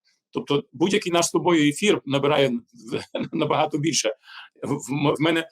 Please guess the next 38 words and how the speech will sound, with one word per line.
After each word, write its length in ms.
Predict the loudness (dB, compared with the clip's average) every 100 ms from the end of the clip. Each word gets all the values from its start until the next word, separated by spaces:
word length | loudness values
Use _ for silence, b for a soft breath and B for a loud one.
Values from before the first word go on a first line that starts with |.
| _
є 140 | 2 2
проєкт 320 | 6 4 6
«Яке 240 | 2 2
кончене», 420 | 4 4 4 2 0
який 180 | 0
сьогодні 320 | 2 2 2 0
виходить 360 | 0 2 2
там 140 | 0 0
на, 180 | -2 B B _ -2
м, 180 | 0
е, 220 | 2 2 0 _
ну, 220 | -10 -6 -6 _ -20 -6
трьох 240 | 4 4 4
різних 420 | 2 0 -4 _ _ _ _ _ _ _ _ -6 -4
YouTube-каналах, 640 | 0 2 2 2 4 2 B B B
на 400 | 0 2 4 2
Telegram-каналах 800 | 2 0 2 2 0 0 0 2
його 200 | 0 -2
активно 320 | 0 0 2
перепощують, 520 | 0 2 2 0 0
в 20 |
тому 140 | 0 -2
числі 280 | -2 0 0
на 100 | 0
російських, 440 | 0 0 -2 -4
тому 160 | -4 -2
що 120 | 0
він 180 | -2 -4 B B
сп-, 260 | -6 -4
с-, 240 | -2 0 -2
спрямований 560 | -2 2 4 4 4
якраз 400 | 0 2 0 2
на 120 | 2 2
розвінчення 560 | 0 0 -2 -2 -2
цих, 200 | -2 -6 -8 B B -2
е, 180 | 0 0 -2 0
міфів 340 | 0 2 0 2
про 200 | 2